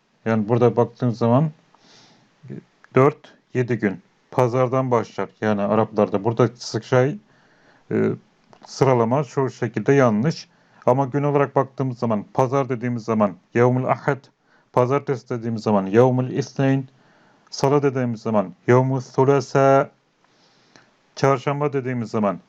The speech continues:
Yevmul Erbua, perşembe dediğimiz zaman Yevmul Hamis,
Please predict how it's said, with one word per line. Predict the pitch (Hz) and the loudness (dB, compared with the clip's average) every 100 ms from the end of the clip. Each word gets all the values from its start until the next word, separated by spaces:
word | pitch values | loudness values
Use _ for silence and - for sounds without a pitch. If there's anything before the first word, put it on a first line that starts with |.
| - | 0
Yevmul | 117 131 139 123 107 107 | 4 4 4 0 -4 -2
Erbua, | 127 123 113 131 135 139 139 143 _ _ _ _ _ _ _ _ _ _ | 0 0 0 0 2 2 0 -4 _ _ _ _ _ _ _ _ _ _
perşembe | - 139 131 147 143 143 | 2 2 0 -2 0 0
dediğimiz | 131 117 110 101 | 0 -2 -6 -6
zaman | 104 101 90 - _ 110 | -4 -4 -4 -8 _ 0
Yevmul | 127 139 117 107 | 2 2 -2 -8
Hamis, | - 131 131 139 131 - | -4 -4 -2 -4 -6 -12